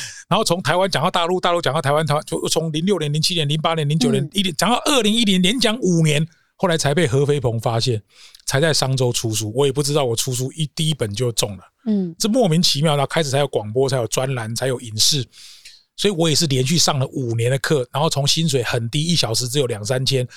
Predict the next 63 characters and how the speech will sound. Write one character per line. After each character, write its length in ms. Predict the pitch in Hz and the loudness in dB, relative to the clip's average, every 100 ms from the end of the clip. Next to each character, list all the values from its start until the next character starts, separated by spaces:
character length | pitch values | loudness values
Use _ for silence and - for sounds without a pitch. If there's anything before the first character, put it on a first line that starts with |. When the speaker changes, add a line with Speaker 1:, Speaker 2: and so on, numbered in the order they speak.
| - | -10
Speaker 1:
上 200 | - 151 | -4 0
到 100 | 139 | 0
现 120 | 131 | 0
在 40 | 135 | -2
一 60 | |
小 160 | 131 104 | -4 -4
时 80 | 98 | -6
两 200 | 107 101 | -8 -6
三 240 | - 107 | -6 -4
万。 180 | 113 104 - - - - - | -4 -4 -8 -18 -20 -10 -4
那 80 | 233 | 0
这 140 | 277 | 0
个 80 | 240 | 0
过 180 | 240 208 | 2 2
程 140 | 156 | 0
不 120 | - 165 | 0 0
是 140 | 233 | 0
突 300 | - - 226 | 0 0 0
然 140 | 170 175 | 0 0
间 140 | 185 - | -2 -2
一 100 | 175 | -2
触 260 | - 226 | 0 0
可 220 | 160 120 107 | 0 -2 -2
及， 280 | 113 107 - - - - - | -4 -6 -14 -20 -20 -20 -4
所 100 | 240 | 0
以 60 | 220 | 2
我 160 | 190 | 2
要， 140 | 170 196 | 2 2
Speaker 2:
嗯。 40 | 196 | 2
Speaker 1:
如 100 | 233 | 0
果 80 | |
刚 140 | 185 208 | 2 2
刚 100 | 214 | 2
那 60 | |
个 80 | 196 | 2
朋 120 | 160 | 2
友 80 | 170 | 0
在 140 | 143 160 | 0 0
问 180 | 170 | 0
的 80 | 135 | 2
话， 100 | 135 | 0
我 160 | 135 131 | 2 0
可 100 | 139 | 2
能 80 | 143 | 2
用 160 | 208 | 2
一 100 | 202 | 0
句 140 | 160 202 | 0 2
话 220 | 180 160 | 4 2
来 180 | 135 135 - | 0 -2 -2
结 260 | - 131 | 0 2
论 320 | 151 165 147 135 _ _ _ - | 2 2 2 -2 _ _ _ -2
这 100 | 123 | 0
个 80 | 143 | -2
观 320 | - 139 147 | -2 -2 -2
点， 180 | 117 - - - - - | -4 -6 -12 -14 -16 -4
就 100 | 262 | 2
是 140 | 269 - | 2 2
人 200 | 151 151 226 | 2 2 2
从 240 | 147 151 | 2 0
不 200 | - 240 | 0 0
红 380 | - 131 117 127 | 2 -2 -2 0
到 180 | 165 131 | 0 0
红 320 | - 98 | -4 -10